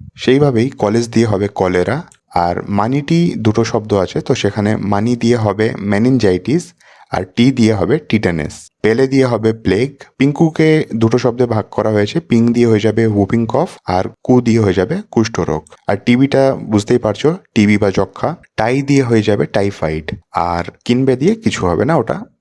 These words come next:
পুরো বাতিল, ওটা just পুরো সেন্টেন্সটা কমপ্লিট করার জন্যই আমরা ইউজ করেছি। তাহলে হচ্ছে, "নিউ গড়িয়া কলেজ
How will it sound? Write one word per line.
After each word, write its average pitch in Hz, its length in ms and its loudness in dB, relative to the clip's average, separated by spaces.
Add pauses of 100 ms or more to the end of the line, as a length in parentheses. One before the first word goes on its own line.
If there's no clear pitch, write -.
(180)
পুরো 117 160 2
বাতিল, 78 380 -4
ওটা - 180 0
just 104 260 -4
পুরো 110 180 0
সেন্টেন্সটা 98 380 -2
কমপ্লিট 98 320 -4
করার 95 220 -4
জন্যই 110 220 0
আমরা 143 240 -2 (100)
ইউজ 98 260 0
করেছি। - 440 -6 (300)
তাহলে 110 240 0
হচ্ছে, 113 320 2
"নিউ 135 400 2
গড়িয়া 117 340 2
কলেজ 107 520 -2